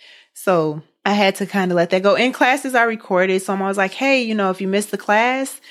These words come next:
the recording's available." I post my class material, and a lot of teachers don't. They're like, "I'm not sharing the recording. I'm not sharing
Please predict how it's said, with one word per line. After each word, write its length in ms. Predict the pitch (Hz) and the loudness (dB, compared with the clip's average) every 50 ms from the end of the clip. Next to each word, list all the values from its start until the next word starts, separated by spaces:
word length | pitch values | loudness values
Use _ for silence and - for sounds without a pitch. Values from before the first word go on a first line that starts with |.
| - - - - _ _ _ - | -20 -20 -20 -20 _ _ _ 0
the 80 | 208 | 2
recording's 640 | 208 214 214 208 - - 269 294 294 277 247 226 202 | 2 2 2 0 0 2 4 4 4 4 2 0 0
available." 600 | 196 175 180 165 156 156 165 - 151 151 135 - - | 0 2 4 2 2 2 -2 -4 -4 -6 -6 0 0
I 160 | - 214 220 | 2 2 2
post 440 | 220 - - - 247 254 277 269 - | 0 -4 -4 2 2 2 2 2 -2
my 160 | 233 214 214 | 0 0 0
class 360 | 214 - - 208 208 214 208 | 0 2 2 2 2 2 0
material, 720 | - 185 175 - - 226 226 214 180 160 156 151 156 170 - - - - - _ _ - | -2 -6 -6 -4 -4 -2 0 0 0 0 0 -2 -4 -6 -8 -12 -20 -20 -20 _ _ -2
and 120 | 196 196 | 0 2
a 40 | 196 | 4
lot 220 | 208 208 220 220 | 4 4 4 4
of 60 | - | 2
teachers 340 | - 262 233 214 - 202 175 | -2 -2 -4 -2 -2 -2 -2
don't. 300 | 156 185 190 190 165 151 | 2 2 2 2 2 0
They're 100 | - 175 | -2 0
like, 220 | 175 175 180 - 214 | 0 0 0 2 0
"I'm 80 | 254 | 2
not 180 | 269 269 254 226 | 4 2 2 2
sharing 280 | - - 226 208 196 | 0 2 2 2 4
the 40 | 180 | 2
recording. 340 | 170 170 - - 180 180 185 | 2 0 0 2 2 2 2
I'm 100 | 202 220 | 2 2
not 160 | 220 196 196 | 2 0 0
sharing 440 | - - 180 170 170 170 165 165 165 | 0 0 0 2 2 2 2 0 -2